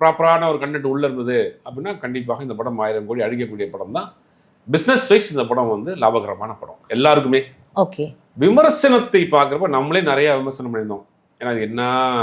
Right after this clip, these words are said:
Speaker 1: ஒரு பண்ணி வச்சிருக்கிறாங்க, ஒரு லாஜிக் இல்ல, க-, கேரக்டர் ரிவீல் பண்ணல, புரியல, நிறைய சவுண்டா இருக்கு, அஹ், அனிருத் எல்லா இடத்துலயும் வாட்சி வச்சிருக்கிறாரு ஒட்டுமொத்தமா அப்படின்னு நிறைய விமர்சனங்கள் இருந்துச்சு. அதெல்லாம் அடுத்தடுத்த படங்கள்ல அவங்க சரி பண்ணணும், பண்ணாங்கன்னா சரியா இருக்கும்.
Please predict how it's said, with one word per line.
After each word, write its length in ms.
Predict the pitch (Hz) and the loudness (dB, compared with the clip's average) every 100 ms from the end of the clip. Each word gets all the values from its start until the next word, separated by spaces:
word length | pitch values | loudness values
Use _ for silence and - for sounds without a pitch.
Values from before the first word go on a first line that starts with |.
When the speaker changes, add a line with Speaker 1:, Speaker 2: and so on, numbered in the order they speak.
| 107 | 0
Speaker 1:
ஒரு 140 | 104 | -2
பண்ணி 180 | 110 110 | -4 -6
வச்சிருக்கிறாங்க, 420 | 104 107 98 95 | -6 -4 -4 -4
ஒரு 220 | 98 101 | -4 -2
லாஜிக் 300 | 107 104 101 | -2 -2 -10
இல்ல, 360 | 98 95 98 95 | -10 -8 -6 -6
க-, 140 | - - | -8 -8
கேரக்டர் 400 | - 123 120 104 | -2 -2 -4 -6
ரிவீல் 220 | 107 101 | -4 -6
பண்ணல, 340 | 95 95 95 90 _ | -8 -8 -8 -8 _
புரியல, 680 | 147 147 135 104 95 90 - _ _ _ _ - | -2 2 4 4 2 0 -4 _ _ _ _ -2
நிறைய 340 | 113 131 131 123 | 2 4 4 2
சவுண்டா 300 | 110 127 117 | -2 2 2
இருக்கு, 460 | 101 - 95 92 - _ _ _ | 2 -2 -6 -6 -10 _ _ _
அஹ், 40 | - | 0
அனிருத் 520 | 104 101 117 139 120 | 2 2 2 4 4
எல்லா 240 | 117 135 | 4 4
இடத்துலயும் 280 | 135 139 117 | 4 4 4
வாட்சி 120 | 117 | 2
வச்சிருக்கிறாரு 560 | 107 101 101 92 95 90 90 _ - | -10 -6 -4 -2 -4 -6 -10 _ -14
ஒட்டுமொத்தமா 580 | 107 110 101 98 104 | -6 -4 -4 -4 -4
அப்படின்னு 180 | - 127 | -4 -4
நிறைய 380 | 143 113 143 123 | 0 2 6 4
விமர்சனங்கள் 480 | 110 113 117 101 90 | 2 -2 -6 -6 -8
இருந்துச்சு. 480 | 82 78 - 208 - _ _ _ - | -10 -10 -4 -4 -6 _ _ _ 4
அதெல்லாம் 260 | 151 180 | 6 8
அடுத்தடுத்த 400 | - 170 143 123 | 6 6 4 4
படங்கள்ல 180 | 139 143 | 2 4
அவங்க 160 | 123 113 | 2 2
சரி 220 | 117 127 | 0 0
பண்ணணும், 320 | 120 107 110 - _ | 0 -2 -6 -8 _
பண்ணாங்கன்னா 300 | 110 113 123 | -10 -6 -4
சரியா 300 | 180 123 127 | -4 0 2
இருக்கும். 260 | 107 - | 2 -2